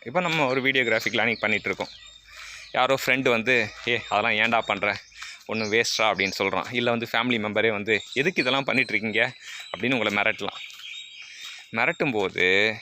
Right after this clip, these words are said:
நீங்க என்ன பண்ணணும் அப்படின்னா, அது வந்து அவங்களுக்கு சொல்லி புரிய வைக்கணும். "இது வந்து வீடியோகிராஃபிக் லேர்னிங்" அப்படின்னு சொல்லி புரிய வச்சு,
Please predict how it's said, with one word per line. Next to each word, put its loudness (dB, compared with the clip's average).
நீங்க 0
என்ன 2
பண்ணணும் 0
அப்படின்னா, 0
அது 2
வந்து 2
அவங்களுக்கு 2
சொல்லி 2
புரிய 2
வைக்கணும். 0
"இது 0
வந்து 0
வீடியோகிராஃபிக் 0
லேர்னிங்" 0
அப்படின்னு -6
சொல்லி -2
புரிய 0
வச்சு, -2